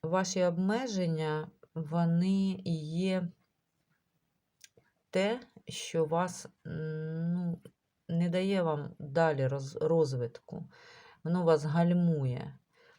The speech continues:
Ваші обмеження, страхи, блоки, небажання бачити власну, е, силу, небажання приймати,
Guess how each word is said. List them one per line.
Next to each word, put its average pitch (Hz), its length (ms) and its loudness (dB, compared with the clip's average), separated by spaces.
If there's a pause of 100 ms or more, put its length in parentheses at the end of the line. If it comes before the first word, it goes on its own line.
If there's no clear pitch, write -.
(480)
Ваші 196 320 2
обмеження, 135 920 0
страхи, 143 640 -4
блоки, 127 680 -4 (120)
небажання 180 800 2
бачити 180 720 2 (460)
власну, 175 1040 2 (880)
е, 156 240 -2
силу, 135 840 -2
небажання 151 680 2
приймати, 175 1000 2